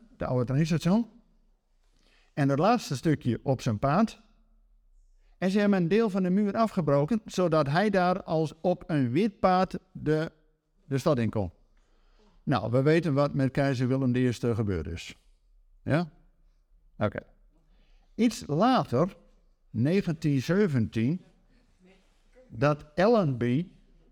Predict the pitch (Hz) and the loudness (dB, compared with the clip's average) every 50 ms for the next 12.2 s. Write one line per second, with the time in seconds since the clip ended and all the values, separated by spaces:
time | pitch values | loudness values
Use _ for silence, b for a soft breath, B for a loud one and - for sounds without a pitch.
0 | _ _ _ _ _ _ _ _ _ _ _ _ _ _ _ _ _ _ - 117 | _ _ _ _ _ _ _ _ _ _ _ _ _ _ _ _ _ _ -2 0
1 | 131 143 151 143 143 - - - - - 151 151 175 190 - - - 147 135 135 | 0 2 0 0 -2 -4 -10 -20 -8 -2 0 0 0 0 -2 -2 -2 0 0 2
2 | 131 131 135 131 131 123 127 143 143 - - - 127 139 143 135 - - 120 120 | 2 0 2 2 0 0 0 -2 -6 -8 -8 -4 -2 -2 -2 -2 -4 -4 -2 0
3 | 127 123 120 139 185 202 160 139 135 127 127 131 127 - 127 117 110 - - - | 0 2 0 0 -2 -2 -2 0 0 0 0 0 0 -2 -2 -2 -2 -2 -4 -2
4 | 143 135 123 110 95 113 127 151 - - - _ _ _ _ _ _ _ _ _ | 0 0 2 0 0 -2 -2 -4 -6 -12 -20 _ _ _ _ _ _ _ _ _
5 | _ _ _ _ _ _ - 113 110 - 151 156 170 170 170 156 151 139 131 - | _ _ _ _ _ _ -6 -6 -2 2 2 2 4 4 4 4 4 2 2 -2
6 | - - 180 196 220 202 139 113 107 107 120 160 - - - _ _ _ _ _ | -4 -2 2 2 2 2 2 0 -2 -2 -2 -2 -4 -6 -14 _ _ _ _ _
7 | _ _ _ _ _ _ _ _ _ _ _ _ - - 101 113 120 123 139 160 | _ _ _ _ _ _ _ _ _ _ _ _ -10 -4 -2 0 2 2 2 2
8 | 117 - - - - - - - _ _ _ _ _ _ _ _ _ _ _ _ | 0 -2 -4 -10 -16 -18 -20 -20 _ _ _ _ _ _ _ _ _ _ _ _
9 | _ _ _ _ _ _ _ _ _ _ _ _ _ _ _ _ _ _ _ - | _ _ _ _ _ _ _ _ _ _ _ _ _ _ _ _ _ _ _ -6
10 | - 123 117 - 151 143 135 131 117 123 123 117 123 156 185 165 - - 147 147 | -4 -4 -2 0 0 0 0 0 0 0 0 0 0 0 -2 -2 -2 0 2 2
11 | 139 123 117 123 147 160 151 - - - - - 139 120 - - 139 139 135 131 | 2 2 2 2 0 0 -2 -4 -10 -18 -6 -4 -4 -4 -2 -2 -2 0 0 0
12 | 127 - - - | -2 -4 -8 -16